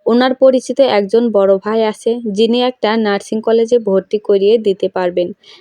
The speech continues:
আমি তিন দিন পরেই সকল কাগজপত্র নিয়ে চলে যাই আকাশ ভাইয়ার কাছে। ভাইয়া আমাকে দেখে বলল, "আজ তোমাকে খুব সুন্দর লাগছে।" আমি ভাইয়াকে বললাম,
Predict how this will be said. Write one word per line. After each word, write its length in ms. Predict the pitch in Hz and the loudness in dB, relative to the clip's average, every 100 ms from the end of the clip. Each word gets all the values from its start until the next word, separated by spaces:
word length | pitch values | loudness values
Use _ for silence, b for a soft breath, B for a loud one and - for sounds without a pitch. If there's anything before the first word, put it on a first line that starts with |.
| _ | _
আমি 260 | 226 254 269 | 0 2 2
তিন 240 | 277 262 | 2 2
দিন 200 | 254 269 | 4 2
পরেই 340 | 269 269 226 | 2 2 2
সকল 420 | 240 - 208 220 233 | 0 -2 -4 0 0
কাগজপত্র 680 | 214 202 202 - 202 - | 0 0 -2 0 -2 0
নিয়ে 240 | 202 202 226 | -2 -2 -2
চলে 320 | - 196 196 | -2 0 0
যাই 220 | 190 202 - | 0 -4 -4
আকাশ 320 | 185 - 180 - | -6 -6 -8 -4
ভাইয়ার 260 | 196 208 | -2 -2
কাছে। 340 | 208 180 - 180 202 b b b b _ | -4 -10 -10 -12 -14 b b b b _
ভাইয়া 360 | 208 226 254 285 | 0 4 4 4
আমাকে 320 | 269 277 285 | 2 2 2
দেখে 280 | 277 277 294 240 | 2 2 0 2
বলল, 380 | 196 190 190 180 - _ _ | 2 4 2 0 -6 _ _
"আজ 260 | 214 233 - | -2 -2 0
তোমাকে 380 | 254 247 240 269 | 0 0 -2 -6
খুব 260 | - 240 240 | 0 0 0
সুন্দর 380 | - 214 202 190 | -4 -4 0 0
লাগছে।" 440 | 180 - - 175 175 _ | 0 -2 -8 -10 -10 _
আমি 240 | 202 233 | 0 0
ভাইয়াকে 500 | 233 208 208 220 240 | 0 2 2 0 -2
বললাম, 380 | 220 185 185 175 | 0 2 0 -2